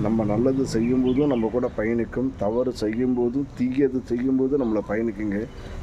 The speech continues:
நம்ம அடுத்தடுத்து போய் இலக்க போய் சேரக்கூடிய அந்த இடத்துக்கு முன்னாடியே நம்ம செய்த விஷயங்கள் அங்க போய் நின்னு நமக்கு மன மகிழ்ச்சி, சந்தோஷத்தை தரும்.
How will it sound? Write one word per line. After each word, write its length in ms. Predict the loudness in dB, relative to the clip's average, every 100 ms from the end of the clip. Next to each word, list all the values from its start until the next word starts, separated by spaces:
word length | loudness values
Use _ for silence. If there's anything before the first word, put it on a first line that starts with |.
| -2
நம்ம 240 | 0 2
அடுத்தடுத்து 640 | 2 0 2 0 2 0 -2 0
போய் 240 | 2 2
இலக்க 360 | 2 0 0 -4
போய் 240 | -2 -2 0
சேரக்கூடிய 720 | 2 2 0 0 2 2 0 -4 -12 -10 -4
அந்த 240 | 0 2
இடத்துக்கு 540 | 4 2 0 -4 0
முன்னாடியே 600 | 2 4 4 4 4 2 2
நம்ம 200 | 0 0
செய்த 380 | 2 2 4
விஷயங்கள் 520 | 2 0 0 2 2 2
அங்க 260 | 2 0 0
போய் 120 | 0
நின்னு 360 | 2 2 2 0 -8 -16 -8
நமக்கு 360 | -2 -2 -2 -2
மன 280 | 0 2 2
மகிழ்ச்சி, 440 | 2 2 -2 -2
சந்தோஷத்தை 680 | -2 0 0 0 -2 -4 -4
தரும். 320 | -2 -2 -2